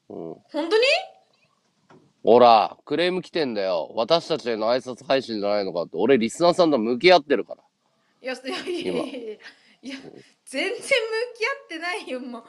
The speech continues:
Speaker 1: 今、
Speaker 2: あんた
Speaker 1: 二年間お世話になりましたっていう配信なんだから、もうそろそろだろ。
Speaker 2: いや、これがだからまた詐欺なんでしょ？
Speaker 1: 詐欺でもなんでもないよ。俺、リスナーさんと向き合いたいんだよ。
Speaker 2: いや、まあまあまあまあ、向き合った結果、あのメソメソだろ？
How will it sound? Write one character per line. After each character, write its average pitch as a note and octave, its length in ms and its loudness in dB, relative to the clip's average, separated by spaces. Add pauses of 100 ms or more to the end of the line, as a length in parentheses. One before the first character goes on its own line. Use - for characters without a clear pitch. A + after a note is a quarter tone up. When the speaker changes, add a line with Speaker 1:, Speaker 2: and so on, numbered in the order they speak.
(160)
Speaker 1:
今、 D3 280 6
Speaker 2:
あ C#3 40 6
ん - 20 4
た C3 60 4
Speaker 1:
二 C#3+ 80 4
年 F#3 260 6
間 C3+ 260 6
お C3+ 60 2
世 F3+ 160 0
話 F3 160 6
に C#3+ 120 0
な C3 100 2
り C#3+ 100 -2
ま D#3+ 160 4
し - 80 -8
た D3 120 4
っ - 40 -4
て B2+ 100 -8
い A#2+ 40 0
う A2+ 60 0
配 B2+ 260 0
信 C3 200 -12
な C3 120 0
ん B2+ 80 -8
だ A2+ 100 -4
か G2+ 80 0
ら、 G#2 400 0 (120)
も A#2+ 200 -2
う D3+ 80 0
そ E3+ 140 2
ろ D#3+ 100 4
そ - 120 0
ろ - 40 2
だ A4+ 120 0
ろ。 - 20 -2
Speaker 2:
い - 20 -2
や、 - 40 -2
こ - 0 -
れ F#4+ 60 -2
が - 100 -6
だ - 20 -
か C#4+ 80 -14
ら - 0 -
ま - 0 -
た - 200 -12
詐 F4 140 -8
欺 D#4+ 40 -18
な C#4 140 -14
ん A#3 60 -20
で A#3+ 100 -20
し A3 80 -12
ょ？ E4+ 300 -18 (100)
Speaker 1:
詐 F3 200 4
欺 F3+ 120 4
で C#3 80 2
も A#2 120 2
な D3 140 8
ん E3+ 100 4
で E3+ 80 8
も E3 100 4
な D#3 160 6
い - 40 2
よ。 G#2+ 80 -2
俺、 C3 180 2
リ B2 120 -2
ス - 140 -12
ナ F3 120 2
ー - 20 -12
さ F3 120 0
ん E3 60 -4
と D#3+ 80 -2
向 B2+ 180 -4
き D#3 140 0
合 E3 80 4
い D#3+ 60 2
た D3+ 120 2
い C3+ 60 -2
ん G#2+ 80 -6
だ F2 80 -8
よ。 D2 140 -14 (1200)
Speaker 2:
い - 20 -20
や、 G#3 80 -12 (580)
ま G#3+ 180 -8
あ - 20 -8
ま G#3 120 -6
あ - 40 -4
ま G3+ 120 -8
あ G3+ 40 -8
ま G3 240 -8
あ、 F#3 40 -10
向 A3+ 260 -6
き G#4+ 120 4
合 A4 40 4
っ - 60 0
た F4 140 6
結 C#4+ 200 -4
果、 E4 100 2
あ D#4 60 2
の C#4 100 -8
メ C4 160 -8
ソ C#4+ 100 -12
メ C#4 80 -12
ソ D4 100 -16
だ C#4 140 -6
ろ？ G4 320 -10